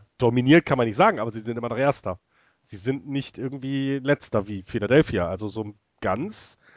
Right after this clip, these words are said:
davon weg, von dem, was wir gesagt haben, sind sie nicht. Es ist halt nicht mehr mit dieser, mit dieser, ja, unbedingten Power, die sie eben letztes Jahr gerade hatten. Und auch diese Saison haben wir es ja schon gesehen, wie gut die sind. Deswegen, das ist eine vorübergehende Sache.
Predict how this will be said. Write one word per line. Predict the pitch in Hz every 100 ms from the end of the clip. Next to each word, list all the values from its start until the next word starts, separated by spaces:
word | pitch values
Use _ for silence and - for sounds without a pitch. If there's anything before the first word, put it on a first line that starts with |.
| _ _
davon | 156 - 170 170 131 117
weg, | 160 196 -
von | - 151
dem, | 170
was | 175
wir | 151
gesagt | 143 143 -
haben, | 135
sind | 127 131
sie | 135
nicht. | 165 190
Es | 120
ist | 139
halt | 139 139
nicht | 151 -
mehr | 143 131 131 _ - _
mit | - 123
dieser, | 131 143 120 117 - _ _ _ _
mit | 117 113
dieser, | 117 127 110 92 82
ja, | 92 110 - - _
unbedingten | - 170 170 147 -
Power, | 123 160 170 131
die | 113
sie | 113 113
eben | 113
letztes | 113 120 127 -
Jahr | 104
gerade | 98 95 90
hatten. | 95 98 165
Und | - 107 - - _ _ _ _
auch | - 90
diese | 127 143 143
Saison | 113 104 120 98
haben | 127
wir | 135
es |
ja | 123
schon | - 117
gesehen, | 110 139 127 - _ _
wie | -
gut | 117 123 123
die | 113
sind. | 95 95 95
Deswegen, | 104 123 120 113 104 92
das | 117 120
ist | 120
eine | 131 120 113 -
vorübergehende | 131 131 175 143 143 127
Sache. | 110 113 123